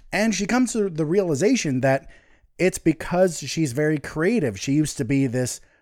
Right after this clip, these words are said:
kind of prominent architect, and her daughter's older now, doesn't really need mo-, mother the same way you do when you're younger, and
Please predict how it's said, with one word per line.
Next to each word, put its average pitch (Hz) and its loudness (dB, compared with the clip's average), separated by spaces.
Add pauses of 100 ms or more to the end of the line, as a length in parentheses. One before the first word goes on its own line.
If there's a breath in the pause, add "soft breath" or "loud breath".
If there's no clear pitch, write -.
(180)
kind 208 -2
of - -8
prominent 190 0 (140)
architect, - -4 (260 soft breath)
and 226 0
her 233 0
daughter's 151 2 (140)
older 147 4
now, 123 0
doesn't 143 -2
really 139 2
need 135 2
mo-, 135 0
mother 165 2
the 117 -4
same 135 -2
way 127 0
you 117 0
do 104 -4
when 87 -10
you're 78 -14
younger, 139 0 (160)
and 147 -2